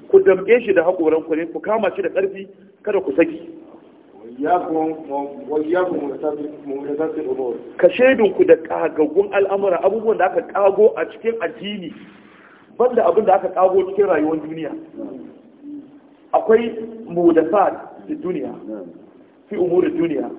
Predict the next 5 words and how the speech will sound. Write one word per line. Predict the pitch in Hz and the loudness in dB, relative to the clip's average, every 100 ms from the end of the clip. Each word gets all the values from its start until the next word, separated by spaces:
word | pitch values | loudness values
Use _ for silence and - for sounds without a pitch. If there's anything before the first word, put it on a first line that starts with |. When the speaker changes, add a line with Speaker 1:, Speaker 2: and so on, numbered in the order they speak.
| - - 85 - | -14 -16 -12 -8
Speaker 1:
Akwai | 147 214 | 6 6
muhdathat | 196 175 151 160 175 156 | 6 0 -2 -2 -2 -4
fi | |
din. | 143 160 135 - - - _ _ _ _ _ _ _ _ _ - | -10 -10 -12 -14 -20 -20 _ _ _ _ _ _ _ _ _ -8
Yanzu | 160 180 | -6 -4